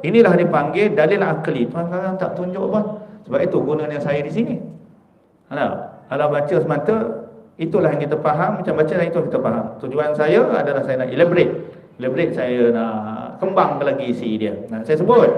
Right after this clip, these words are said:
yang ini adalah merupakan dalil akli. Dalil akli. Okey. Dengan adanya makhluk ini, makhluk ni makna ciptaan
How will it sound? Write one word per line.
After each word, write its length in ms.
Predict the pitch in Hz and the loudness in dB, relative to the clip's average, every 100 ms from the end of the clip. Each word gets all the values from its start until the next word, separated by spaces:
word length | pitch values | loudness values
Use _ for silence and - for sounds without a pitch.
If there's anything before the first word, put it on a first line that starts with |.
| - - - - - 123 | -2 -10 -18 -20 -12 -4
yang 160 | 135 | -2
ini 80 | 190 | 2
adalah 400 | 170 135 139 135 | 2 2 0 0
merupakan 480 | 120 120 123 147 131 | 0 0 0 0 0
dalil 480 | 120 127 151 - - | 0 2 2 0 -6
akli. 880 | 143 143 - 127 120 113 107 104 | -8 -8 -8 -4 -2 -2 -4 -8
Dalil 320 | 101 117 143 139 | -6 -4 -4 -6
akli. 480 | - - - 107 | -10 -14 -18 -20
Okey. 160 | - - - - _ - - - - - - - _ _ - | -16 -16 -16 -20 _ -20 -20 -20 -20 -20 -20 -20 _ _ 2
Dengan 320 | 196 277 285 | 6 6 6
adanya 400 | 269 240 240 220 208 | 6 6 6 6 4
makhluk 400 | 208 - 190 190 170 | 2 0 0 0 0
ini, 320 | 156 - - - - - _ _ | -2 -6 -10 -18 -20 -20 _ _
makhluk 400 | 135 143 185 180 | -4 0 2 2
ni 80 | 180 | 2
makna 400 | 190 156 156 180 180 | 2 2 0 -2 -2
ciptaan 880 | - 156 - 151 165 180 190 196 | -2 -4 0 0 0 -2 -4 -8